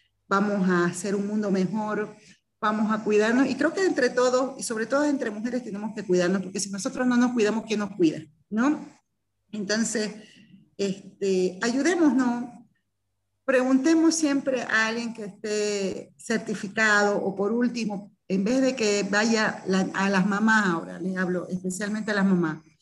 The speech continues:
sobre todo a estas mamás que ya están en, siendo mamá de chicas adolescentes, háblale a tu hija,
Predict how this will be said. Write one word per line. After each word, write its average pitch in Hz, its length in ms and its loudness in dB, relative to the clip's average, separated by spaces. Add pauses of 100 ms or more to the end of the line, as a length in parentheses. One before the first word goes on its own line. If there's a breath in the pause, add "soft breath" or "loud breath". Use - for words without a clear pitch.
(200 soft breath)
sobre 214 260 0
todo 233 140 2
a - 20 4
estas 254 240 0
mamás 226 320 2
que 220 80 -6
ya 208 80 -2
están 220 260 -2
en, - 220 -6
siendo 220 520 -4
mamá 196 280 2
de 196 100 0
chicas 214 400 -2
adolescentes, 180 1040 -2 (460)
háblale 196 340 0
a 202 100 -4
tu 180 100 -6
hija, 190 520 -8